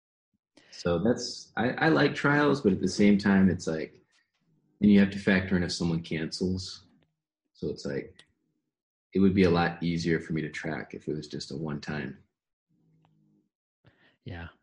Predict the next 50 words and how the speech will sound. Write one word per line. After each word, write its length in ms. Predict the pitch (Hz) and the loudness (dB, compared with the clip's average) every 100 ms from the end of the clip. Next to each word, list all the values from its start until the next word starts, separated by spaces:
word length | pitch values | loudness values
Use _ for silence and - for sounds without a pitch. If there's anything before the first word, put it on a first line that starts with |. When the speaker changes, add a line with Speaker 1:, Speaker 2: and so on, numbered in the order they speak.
| _ | _
Speaker 2:
so 160 | - 107 | -4 -4
true, 260 | - 95 | -4 -6
man. 240 | 87 87 87 - - | -6 -10 -12 -18 -10
I 60 | |
think 140 | 98 98 | -8 -8
the 80 | - | -8
trials, 460 | - 95 92 - - | -8 -6 -6 -8 -14
like, 140 | - | -16
it 280 | 98 - - | -14 -14 -12
becomes 300 | 120 123 120 | -8 -6 -4
a 60 | 113 _ - | -6 _ -12
pretty 300 | - 180 190 | -4 -2 0
crazy 420 | - 170 139 143 | 2 4 4 2
<laughs> 100 | - | 4
spreadsheet 520 | 117 107 - 101 90 - | 2 2 -2 -4 -6 -6
because 260 | 107 107 | -4 -2
you 80 | 98 | -2
gotta 140 | 107 101 | -2 -2
go 120 | 107 | -4
back. 460 | 95 117 113 110 - | 0 2 2 0 -4
Like, 100 | 104 | 0
this 220 | 135 - - - - | 0 0 -6 -18 2
revenue 640 | 143 170 165 160 160 156 156 | 6 6 6 6 6 6 2
was 220 | 113 120 | 0 0
from 140 | - 101 | 0 -2
the 60 | |
download 420 | 95 120 123 117 - | 2 2 2 0 -2
seven 240 | 104 98 | -2 0
days 240 | 104 101 | 2 0
before, 420 | 95 - 123 123 110 | -2 -6 -4 -4 -4
or 60 | |
for 160 | 92 101 | -8 -8
your 180 | 98 104 | -6 -6
case, 300 | 104 98 - | -6 -8 0
three 160 | 139 | 2
days 200 | 127 120 | 4 4
before. 560 | 113 110 - 113 110 107 - - - | 0 -4 -2 0 0 -2 -6 -20 -10
And 160 | 107 95 | -8 -6
so 200 | 107 95 | -4 -2
how 100 | 104 | -2
do 80 | |
you 60 | 98 | -2
get 240 | 104 - | -4 -4
to 120 | - 101 | -6 -4
the, 220 | 95 92 - _ | -4 -6 -12 _
the 80 | 131 | 0
right 360 | 120 117 107 110 | 2 4 2 0
revenue 400 | 110 104 104 101 | -2 0 -2 -2
per 200 | - 98 | -4 -4
download 440 | 95 95 95 95 | -2 -4 -4 -4